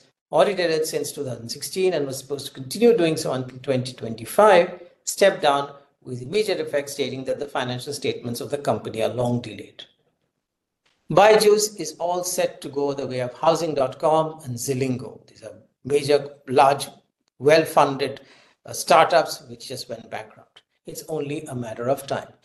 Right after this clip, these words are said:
Indeed, the coup attempted by investors will ensure precisely that. It will be an enormous distraction for the current management,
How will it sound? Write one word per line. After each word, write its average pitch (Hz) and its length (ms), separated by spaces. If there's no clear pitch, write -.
Indeed, 175 560
the - 60
coup 220 280
attempted 185 480
by 143 120
investors 160 600
will 160 140
ensure 151 640
precisely 151 560
that. 113 300
It 135 220
will 139 100
be 127 140
an - 220
enormous 202 600
distraction 135 560
for 123 140
the - 100
current 180 380
management, 113 480